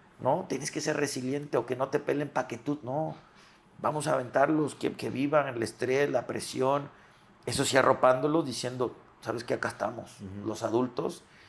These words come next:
Speaker 1: Tengo los mejores formadores de la Liga en Victoria de, por años, que es el
Speaker 2: Sí.
Speaker 1: profe Arturo Chávez y, y el Pánuco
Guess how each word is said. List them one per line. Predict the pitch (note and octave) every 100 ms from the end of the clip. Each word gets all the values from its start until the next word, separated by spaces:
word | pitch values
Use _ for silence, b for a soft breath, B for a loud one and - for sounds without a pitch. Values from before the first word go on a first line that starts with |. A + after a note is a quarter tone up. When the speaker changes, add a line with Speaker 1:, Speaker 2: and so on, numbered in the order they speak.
| B B - - -
Speaker 1:
Tengo | B2+ B2
los | B2
mejores | A2+ A2+ B2+ A#2+
formadores | A#2+ A2 A2 A2+ A2+
de | A2 -
la | - G#2
Liga | A2+ A2+
en | A2
Victoria | G2+ G#2+ A2
de, | G#2+
por | G2 - G#2+
años, | A2 A#2+ C#3
que | -
es | -
el | G2
Speaker 2:
Sí. |
Speaker 1:
profe | G#2+ A#2
Arturo | G#2+ A2+ A2
Chávez | - A2+ A2+ A2
y, | G#2+ G#2+
y | A2
el | G2+
Pánuco | G2+ - A2+